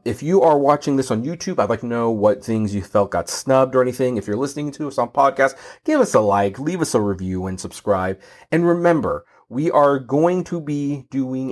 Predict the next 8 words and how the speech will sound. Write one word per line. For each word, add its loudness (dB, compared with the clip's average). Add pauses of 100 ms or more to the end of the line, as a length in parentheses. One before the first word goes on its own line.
a -4 (340)
live 4
stream -2
discussion 0
on -4 (160)
X, -6 (420)
um, -2 (320)
tonight 0